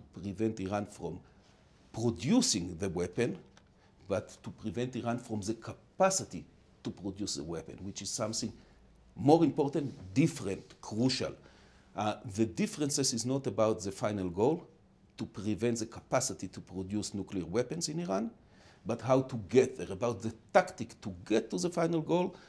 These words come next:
and also about the minimal conditions that will ensure the world uh, that Iran cannot produce a bomb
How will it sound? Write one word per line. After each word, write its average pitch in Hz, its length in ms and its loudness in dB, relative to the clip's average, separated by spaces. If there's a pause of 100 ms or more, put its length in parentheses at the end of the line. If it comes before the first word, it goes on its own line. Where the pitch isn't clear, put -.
(140)
and 117 140 0
also 143 280 2
about 120 280 4
the 117 80 0
minimal 117 420 4
conditions 101 920 -2 (340)
that 104 260 -2
will 98 260 -4 (100)
ensure 107 600 -2 (840)
the 117 180 0
world 156 420 6 (1160)
uh, 110 40 -4 (220)
that 110 200 -2
Iran 117 280 0
cannot 107 380 -2
produce 92 400 -4
a 87 80 -4
bomb 92 300 -4